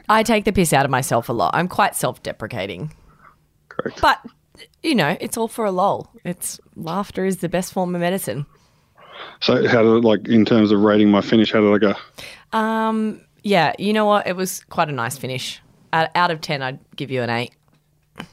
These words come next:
Speaker 2: there was, like, an awkward pause 'cause I was, like, wandering past people's desks.
Speaker 1: Yeah, and you've kind
Speaker 2: Like,
Speaker 1: of, like,
Speaker 2: going
Speaker 1: gone into, like, a weird whisper. It's,
Speaker 2: Yeah, 'cause
Speaker 1: it's
Speaker 2: I'm
Speaker 1: cute.
Speaker 2: literally in the hallway.
Speaker 1: Okay, well, I'll let you get back to work.
Speaker 2: Cool.
Speaker 1: And are you,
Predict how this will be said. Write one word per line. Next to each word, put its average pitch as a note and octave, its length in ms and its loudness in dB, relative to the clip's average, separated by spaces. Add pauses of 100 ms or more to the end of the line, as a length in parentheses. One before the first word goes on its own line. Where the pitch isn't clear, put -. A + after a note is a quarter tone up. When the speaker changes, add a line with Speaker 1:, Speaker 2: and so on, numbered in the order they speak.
(120)
Speaker 2:
there A2 100 -2
was, A2 100 0
like, B2 160 2
an A#2 80 4
awkward B2 300 2
pause A2 340 4
'cause G2 160 0
I G2+ 40 0
was, F#2+ 120 0
like, G2 180 -2
wandering G2+ 520 6
past G2+ 320 0
people's G#2 380 -2
desks. - 360 0
Speaker 1:
Yeah, G3 100 2
and F3+ 80 2
you've F3 180 0
kind F3+ 240 -2
Speaker 2:
Like, F#3+ 80 -2
Speaker 1:
of, F3+ 60 -6
like, D#3+ 200 0
Speaker 2:
going - 80 2
Speaker 1:
gone D#3+ 200 0
into, D#3 220 -2
like, C3+ 160 -4
a C3+ 80 -4
weird C3+ 300 -4
whisper. C3+ 520 -8 (1080)
It's, C3 160 2
Speaker 2:
Yeah, G#2 60 -4
'cause - 120 -6
Speaker 1:
it's A2 140 -4
Speaker 2:
I'm G#2 40 0
Speaker 1:
cute. G2+ 140 4
Speaker 2:
literally G#2+ 320 4
in G2+ 60 4
the G2+ 60 4
hallway. G#2 280 4 (460)
Speaker 1:
Okay, F#3 200 2
well, D#3+ 200 4
I'll F#3 140 2
let F#3+ 160 2
you G#3+ 60 -4
get G3+ 120 2
back F#3 160 0
to F#3 100 0
work. D#3+ 600 4
Speaker 2:
Cool. B2+ 240 2
Speaker 1:
And D#3 920 0 (120)
are - 80 -2
you, F#3+ 1120 0